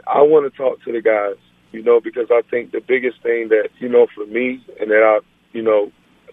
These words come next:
think will be best is to let the guys know, like, I know you've had this perception of me because of what's being said, but this is not me. This is what I wanna do. I wanna win. I wanna play at a high level. I wanna enjoy this game because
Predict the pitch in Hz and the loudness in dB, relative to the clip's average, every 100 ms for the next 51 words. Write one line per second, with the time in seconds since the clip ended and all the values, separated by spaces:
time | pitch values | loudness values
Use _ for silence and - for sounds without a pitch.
0 | - 123 113 113 104 107 113 - 113 110 | -4 -2 -2 -4 2 4 4 0 -6 -6
1 | _ 117 113 113 123 - - 113 113 101 | _ -10 -8 2 2 2 0 2 2 0
2 | 107 107 101 98 101 _ _ _ _ - | -2 -2 -2 -2 -4 _ _ _ _ 0
3 | 131 127 120 117 117 117 110 104 - - | 2 2 0 -2 -6 0 0 0 -14 -18
4 | 104 113 110 - 107 107 107 104 110 117 | -6 -2 -2 -6 -12 -12 -12 -14 -4 -2
5 | 107 101 107 104 110 104 - 113 113 110 | -2 2 2 2 -2 -6 -2 2 4 2
6 | - _ _ _ _ _ _ 117 107 _ | -2 _ _ _ _ _ _ -2 -2 _
7 | _ _ - 143 - 110 110 107 104 107 | _ _ -4 -4 -4 -6 0 0 -2 -8
8 | 104 127 120 107 110 104 101 98 95 98 | -4 -4 -4 0 4 4 0 -6 -10 -2
9 | 104 120 117 104 104 104 98 _ _ _ | 0 0 0 -4 -2 -2 -2 _ _ _
10 | _ _ _ - 107 107 101 117 117 113 | _ _ _ 0 2 2 0 4 6 4
11 | 113 113 110 113 107 110 - 107 110 113 | 2 0 2 2 2 -4 -6 -4 -2 -2
12 | 107 104 101 113 113 110 - 110 110 110 | -2 -8 -2 0 0 -2 -4 -2 -2 -2
13 | 107 104 110 | -8 -4 -2